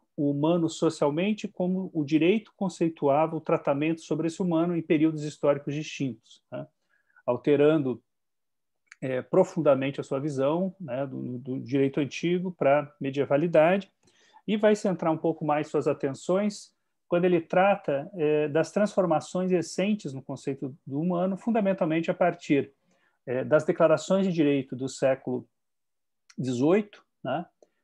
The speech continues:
ah, em que se construi um humano pensado individualmente e, e, e, de certa forma, é,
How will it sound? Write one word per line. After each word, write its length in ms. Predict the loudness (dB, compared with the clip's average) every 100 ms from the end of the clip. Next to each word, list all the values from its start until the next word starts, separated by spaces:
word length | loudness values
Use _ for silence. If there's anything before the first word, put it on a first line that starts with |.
| _ -2
ah, 300 | 0 2 0
em 160 | -4 -4
que 400 | -4 -2 0 -2
se 200 | -6 -4
construi 760 | -2 -2 -6 2 2 2 -2 -2
um 200 | -2 0
humano 520 | 2 4 4 4 -4
pensado 640 | -6 -6 -2 0 0 0
individualmente 1080 | 0 0 0 -2 0 0 0 0 0 -2 -10 -4
e, 420 | -2 0 -2 -4 _ _ _ _
e, 460 | -4 -2 -4 -6 -10
e, 40 |
de 120 | -12
certa 440 | -4 2 2 0 -6
forma, 680 | 4 6 6 4 -2 -4 -8 _ _ _ _ _
é, 500 | -2 0 -2 -4